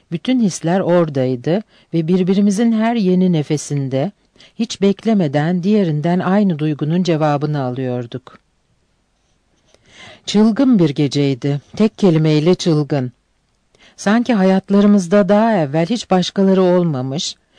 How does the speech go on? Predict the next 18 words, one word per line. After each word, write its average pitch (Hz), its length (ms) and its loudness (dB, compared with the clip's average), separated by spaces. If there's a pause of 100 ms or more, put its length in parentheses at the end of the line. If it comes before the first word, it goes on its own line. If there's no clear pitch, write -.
(160)
hep - 280 -2
birbirimizi 196 640 0
beklemiş 170 600 0
ve 170 140 0
bulmuşuz 170 580 -2
gibi, 131 380 -4 (480)
sabaha 202 440 0
kadar 156 440 -2
defalarca 185 680 0
aşk 151 280 -4
yaptık. - 500 -8 (880)
Her 190 280 0
defasında 147 880 -2 (260)
ayrılığa 190 600 2
biraz 185 320 0
daha 196 180 4
yaklaştığımızın 160 1000 0
bilincinde, 135 880 -2